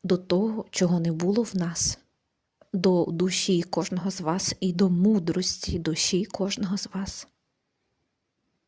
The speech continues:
Вчинити уже із свідомості, яка прокинулась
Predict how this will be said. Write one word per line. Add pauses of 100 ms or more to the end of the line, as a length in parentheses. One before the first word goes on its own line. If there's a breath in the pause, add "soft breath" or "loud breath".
(2000)
Вчинити (760)
уже (3250)
із (240)
свідомості, (560)
яка
прокинулась